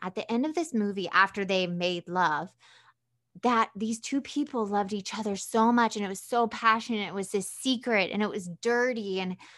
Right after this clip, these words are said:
they were going to kill themselves over this love. Like, someone's gonna take some poison or someone's gonna stab themselves. And I thought, "That's it.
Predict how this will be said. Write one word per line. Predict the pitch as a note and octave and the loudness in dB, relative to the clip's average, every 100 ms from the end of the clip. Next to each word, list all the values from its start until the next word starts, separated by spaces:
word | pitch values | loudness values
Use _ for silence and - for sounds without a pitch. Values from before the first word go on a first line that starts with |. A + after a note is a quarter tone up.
| _ | _
they | A3 | 2
were | A#3 A#3 | 4 4
going | A3+ A#3 | 4 2
to | A3+ | 2
kill | A3 - A#3 A#3+ | -4 -4 2 2
themselves | A3 F#3+ F#3 F3+ E3 D#3+ - | 2 0 0 2 2 -2 -6
over | F3+ F3+ F3 E3 D#3+ | -2 -2 -2 -4 -4
this | D#3+ - | -6 -6
love. | E3+ D3+ C#3+ E3+ | -2 0 -2 0
Like, | E3+ E3 | -2 -2
someone's | - F#3 G3 G#3+ | -2 2 2 2
gonna | A3 A3 | 2 0
take | A3+ G3+ | 0 -2
some | A3 G3+ | 0 0
poison | - E3+ E3 E3+ | 0 0 0 -4
or | D#3+ | -4
someone's | F3 F3 F#3 F3 | -2 -2 -2 -2
gonna | F3 E3 | -2 -2
stab | - D3+ D3 | 0 0 0
themselves. | C#3+ C#3+ - - - | -4 -10 -6 -8 -6
And | D#3 | -6
I | |
thought, | D#3 E3 G#3 | -2 0 4
"That's | D#4 E4 | 4 4
it. | A#4 G#4+ | 2 0